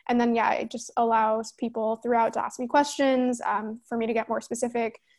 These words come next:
in certain areas and address those questions. Um, but that was really the reason that I started the live sessions, was just like,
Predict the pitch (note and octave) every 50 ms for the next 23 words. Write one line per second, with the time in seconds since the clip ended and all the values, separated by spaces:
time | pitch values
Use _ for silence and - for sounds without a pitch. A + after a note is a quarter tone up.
0 | _ _ A#3+ A#3 - A#3+ A#3 A#3 A#3 - A3+ A3+ A3+ A3+ A#3 A#3 A#3 A3+ A3 A3
1 | A#3+ B3 C4+ C4+ - C4+ B3 - - B3 A#3+ A#3+ - - B3 A#3+ A#3+ A#3 A#3 A#3
2 | A#3 - A#3 A3 G#3+ G#3+ A3 A3 A#3 A#3 - C4 C4+ C#4 C4 C#4 B3+ A#3 A#3 A#3+
3 | A#3+ A#3+ A#3 A#3 A3+ A#3 - A#3 A#3 A3+ A3+ A3+ A#3 C4 C4+ B3 A#3+ B3 A#3 A#3
4 | A3+ A3+ A3+ A3+ - - A#3 A3+ A#3 A3+ A3+ A3 A3+ A3+ A3+ - A3+ A3+ A3+ A3+
5 | A3+ A3 A3 A#3 A3 A3 G#3+ - A#3+ A#3 - A3+ A3 A3